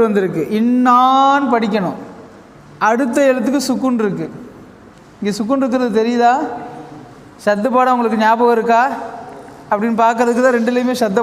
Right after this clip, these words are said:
போட்டேன். நாளையிலேருந்து படிக்கிறது சத்து பாடம் தான். அப்போ இதுல ரெண்டு லாம் இருக்கு,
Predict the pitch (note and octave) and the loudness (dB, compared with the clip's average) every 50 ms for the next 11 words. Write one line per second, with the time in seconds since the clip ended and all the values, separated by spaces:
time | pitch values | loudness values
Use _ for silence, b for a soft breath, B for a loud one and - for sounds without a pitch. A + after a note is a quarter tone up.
0 | G#3 A3+ A3 F#3+ F#3 G3+ F3 D#3 - - B B B B B B B B F#3 G3 | 0 0 0 0 -2 -2 -2 -4 -6 -10 B B B B B B B B -2 0
1 | G3+ A3 A#3 A#3+ A#3 B3 B3 A#3+ G3+ A3+ A3+ A#3 A#3 A#3 A#3+ A#3+ A#3+ A3+ G#3 F#3+ | 2 2 2 2 2 0 0 0 0 0 0 0 0 0 0 0 -2 -2 0 0
2 | A3 G3 A3 A3 A3 G#3+ G#3+ G#3 F#3+ - - - - - - - - - - - | 0 0 0 0 0 0 0 0 -2 -2 -4 -8 -12 -16 -18 -20 -20 -20 -20 -20
3 | - - - - - - - - - - - - - - - - - - - - | -20 -20 -20 -20 -20 -20 -20 -20 -20 -20 -20 -20 -20 -20 -20 -20 -20 -12 -6 -4
4 | A3+ G#3+ A3 C#4 C#4 C#4 C4+ A3+ G#3 C4 B3+ B3+ B3+ A#3+ A#3+ B3 C4 C#4 D4 C#4 | -4 0 2 2 2 2 2 0 0 2 2 2 2 2 2 2 2 2 2 2
5 | C#4 C#4 C#4+ C#4+ C#4+ C4+ B3+ B3+ G#3+ G3+ | 2 2 2 2 0 0 -2 -2 -2 -2